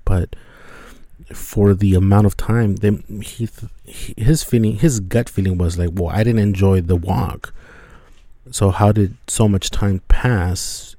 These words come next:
And then again, also, you know, Cindy felt like there was some missing time, maybe even. And so, you know, they weren't, they weren't sure, you know, what had happened. But I mean, it's, again,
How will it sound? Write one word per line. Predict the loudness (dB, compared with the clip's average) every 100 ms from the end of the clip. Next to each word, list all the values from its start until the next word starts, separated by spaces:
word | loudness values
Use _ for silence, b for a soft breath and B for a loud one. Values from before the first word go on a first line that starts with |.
| -4
And | -2 0 -2 -4 -2
then | -2
again, | -2 -2 0 0 -2
also, | -2 -4 -4 -4 -2 -4 -8 b b b b -20 -20 -10
you | -4 0
know, | 0 -2 -8 -14
Cindy | -4 0 2 0 -2 -8 -12 -16 -20 -14
felt | -4 -2
like | -2 -4 -8 -20 -20 _ -4
there | -2
was | 0
some | 0
missing | -2 -2
time, | -4 -2 -2 -2
maybe | -4 -4
even. | -4 -4 -6 -10 B B B B B -16 -4
And | -2
so, | 0 0 2 0 -2 -6
you | -2
know, | -2
they | 0 -2
weren't, | -2 -4 -8 -8
they | -4 -2
weren't | -2 -4
sure, | -6 -4 -4 -4
you | -4
know, |
what | -2 -2 -2
had | -4
happened. | -4 -4 -6 -6 -10 -12 -12 -6
But | -4 -2
I |
mean, | -4 -6 -8
it's, | -8 -2
again, | 0 0 -2